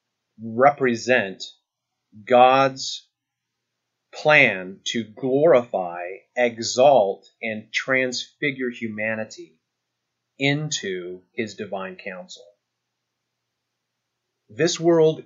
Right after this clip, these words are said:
is not our home. We are destined for heaven.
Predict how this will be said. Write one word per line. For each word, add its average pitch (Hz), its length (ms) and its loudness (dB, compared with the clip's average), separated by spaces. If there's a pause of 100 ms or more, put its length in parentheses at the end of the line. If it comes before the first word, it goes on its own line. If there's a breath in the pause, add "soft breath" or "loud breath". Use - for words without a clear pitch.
(100)
is 147 320 -4
not 120 340 2
our 101 240 -2
home. 101 80 -16 (960)
We 139 300 -6
are 147 240 6 (160)
destined 123 560 0
for 98 120 -6
heaven. 101 340 -4